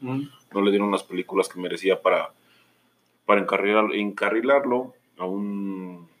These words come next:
Speaker 2: pues, un buen trabajo, un buen desenlace. Más bien yo, ahí fue donde no me gustó.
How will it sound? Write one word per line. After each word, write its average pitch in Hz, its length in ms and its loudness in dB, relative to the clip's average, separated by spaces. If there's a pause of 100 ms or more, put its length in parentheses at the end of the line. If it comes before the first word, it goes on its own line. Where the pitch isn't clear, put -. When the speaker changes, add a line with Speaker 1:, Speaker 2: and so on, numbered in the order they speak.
(220)
Speaker 2:
pues, 101 140 -12
un 117 80 -10
buen 127 160 -2
trabajo, 123 340 6
un 117 60 -8
buen 98 160 -6
desenlace. - 520 -10 (680)
Más 101 160 -2
bien 101 140 -2
yo, 95 280 -2 (800)
ahí 107 160 2
fue 110 140 2
donde 98 240 0
no 95 140 -2
me 95 100 -4
gustó. - 280 -16